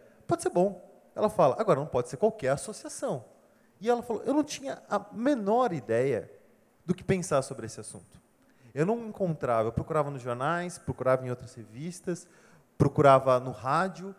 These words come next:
eu não achava. É, eu não, ninguém conseguia me explicar qual era o grande problema que tava acontecendo em Goiás e como aquilo impacta a educação brasileira e nem o que eu posso fazer,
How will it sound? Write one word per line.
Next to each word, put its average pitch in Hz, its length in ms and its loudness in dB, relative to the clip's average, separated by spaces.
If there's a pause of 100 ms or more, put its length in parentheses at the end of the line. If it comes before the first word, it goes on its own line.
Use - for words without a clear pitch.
(280)
eu 269 100 -8
não 294 80 -4
achava. 185 440 -8 (960)
É, 165 340 0
eu 185 80 -2
não, 233 160 -8
ninguém 214 280 -6
conseguia 165 540 -10
me 139 120 -12
explicar 143 840 -8 (320)
qual 190 200 6
era 190 120 8
o 185 60 -2
grande 180 500 -2
problema 120 800 -2 (260)
que 147 100 -12
tava 139 220 4
acontecendo 131 460 -6
em 123 60 -14
Goiás 113 580 -4 (340)
e 156 60 -16
como 226 420 4
aquilo 147 600 -6
impacta 135 580 -2
a - 20 -10
educação 139 380 -14
brasileira 117 640 -4 (260)
e 160 80 -8
nem 220 180 -2
o 233 60 -6
que 226 160 -8
eu 214 80 4
posso 214 540 -2
fazer, 139 640 -2